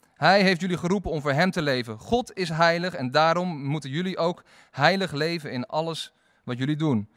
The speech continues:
Want er staat geschreven: "Leef heilig, want ik ben heilig." Dus ondanks dat we in het Nieuwe Testament de genade kennen en weten, we leven niet meer onder die wet, maar we leven onder de genade, is er nog steeds die oproep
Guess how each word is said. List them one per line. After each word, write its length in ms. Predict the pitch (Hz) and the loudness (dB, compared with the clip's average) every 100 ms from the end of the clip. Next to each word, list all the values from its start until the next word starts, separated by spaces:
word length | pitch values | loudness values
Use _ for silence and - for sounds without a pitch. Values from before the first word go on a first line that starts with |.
| _ | _
Want 120 | 120 | -14
er 60 | 127 | -8
staat 260 | - 170 170 | 2 2 2
geschreven: 560 | 175 190 202 202 202 | -4 0 0 0 -4
"Leef 280 | 139 190 220 | -2 0 0
heilig, 340 | 190 202 202 | 2 2 0
want 200 | 165 170 | -4 -6
ik 120 | 175 147 | -6 -6
ben 100 | 120 | -4
heilig." 480 | 110 104 107 - _ _ _ _ _ _ _ _ _ _ _ _ _ _ _ _ _ _ _ _ _ _ _ _ _ _ _ _ _ | -4 -6 -10 -18 _ _ _ _ _ _ _ _ _ _ _ _ _ _ _ _ _ _ _ _ _ _ _ _ _ _ _ _ _
Dus 120 | 156 | -18
ondanks 680 | - 262 269 190 151 - - _ _ _ _ _ _ _ | -6 -2 2 0 0 -10 -16 _ _ _ _ _ _ _
dat 160 | 180 | -6
we 60 | 185 | -6
in 60 | |
het 100 | 185 | -4
Nieuwe 220 | 190 277 254 | -4 -6 -4
Testament 480 | 214 - 175 143 - _ _ | -4 -4 -4 -6 -8 _ _
de 100 | - | -12
genade 480 | - 165 185 226 233 | -6 0 2 2 0
kennen 460 | 208 220 220 262 254 _ _ _ _ _ _ _ _ | 0 -2 -2 -6 -12 _ _ _ _ _ _ _ _
en 160 | - 151 | -10 -2
weten, 320 | 196 226 220 | -2 -2 -4
we 80 | 185 | -2
leven 320 | 202 208 202 | 0 0 -2
niet 160 | 226 202 | -2 -2
meer 440 | 202 226 220 185 _ _ _ _ | -2 0 -2 -4 _ _ _ _
onder 280 | _ 226 226 | _ 0 0
die 140 | 190 170 | 0 0
wet, 180 | 202 | 0
maar 140 | 214 190 | 0 -4
we 80 | 180 | -2
leven 280 | 202 185 | -4 -6
onder 180 | 185 196 | -6 -6
de 60 | 175 | -4
genade, 480 | 165 180 196 208 185 | -2 0 2 0 -4
is 100 | 185 | -8
er 60 | |
nog 180 | 180 180 | -8 -8
steeds 300 | - 233 233 | 0 0 0
die 140 | 214 | -4
oproep 540 | - 240 190 185 208 | -4 -4 -2 -4 -6